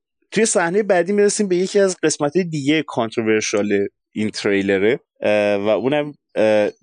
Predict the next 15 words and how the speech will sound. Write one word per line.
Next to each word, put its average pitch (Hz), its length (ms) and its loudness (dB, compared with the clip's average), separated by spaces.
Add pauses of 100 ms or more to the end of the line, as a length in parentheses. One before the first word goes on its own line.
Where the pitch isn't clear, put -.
(140)
دروید، 160 340 4
اه، 127 420 2
دروید 143 420 2
پارتی 156 720 2 (280)
تبدیل 135 420 -4
می‌شه 156 220 0
به 135 80 0
یه 147 80 2
آلبر، 110 540 0 (300)
یه 104 200 0
جونوری 104 840 0
نصفش 110 460 -4
خرسه 117 680 0
و 101 380 0
نصفش 104 680 0